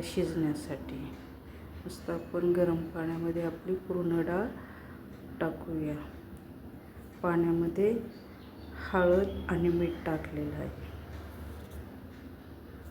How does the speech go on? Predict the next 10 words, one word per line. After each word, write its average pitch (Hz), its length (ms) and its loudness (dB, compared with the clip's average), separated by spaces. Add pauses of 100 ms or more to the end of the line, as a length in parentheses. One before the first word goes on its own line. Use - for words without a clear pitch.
(1300)
मस्त 196 340 2
अशी 214 460 0 (120)
आपली 185 420 0 (840)
हरभऱ्याची 175 680 4
डाळ, 170 340 2 (1400)
हरभऱ्याच्या 190 380 8
डाळीमध्ये 190 500 6
असे 190 180 0
थो-, 185 440 4
हिरवं, 185 440 8